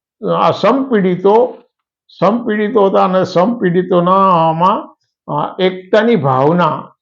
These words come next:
પેદા થઈ અને એ એકતાની ભાવના ડોક્ટર બાબા સાહેબ આંબેડકરના પ્રતાપે પેદા થઈ.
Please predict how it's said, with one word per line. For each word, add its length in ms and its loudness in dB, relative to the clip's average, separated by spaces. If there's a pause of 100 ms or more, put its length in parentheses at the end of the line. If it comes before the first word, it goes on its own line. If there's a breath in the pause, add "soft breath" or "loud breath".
(260)
પેદા 320 0
થઈ 200 -2
અને 240 -4
એ 220 0
એકતાની 380 0
ભાવના 680 0
ડોક્ટર 380 -4
બાબા 280 -2
સાહેબ 240 -2
આંબેડકરના 760 -2 (260)
પ્રતાપે 480 0
પેદા 340 0
થઈ. 260 -2